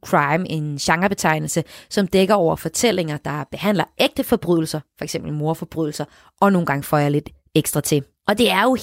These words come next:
helt vanvittigt, så meget true crime har, øh, vundet indpas i populærkulturen de seneste år.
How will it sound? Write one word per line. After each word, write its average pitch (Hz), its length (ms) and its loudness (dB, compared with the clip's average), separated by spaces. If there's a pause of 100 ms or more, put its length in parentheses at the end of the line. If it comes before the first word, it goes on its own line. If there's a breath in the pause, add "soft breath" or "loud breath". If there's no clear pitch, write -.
helt 196 360 -4
vanvittigt, 196 500 4
så - 160 0
meget 175 420 2
true 208 340 -2
crime 170 640 -2
har, 165 340 2
øh, 156 420 -2
vundet 180 240 0
indpas 214 600 0
i 190 60 -4
populærkulturen 180 920 -2
de 151 100 -6
seneste 180 500 -2
år. 170 300 -2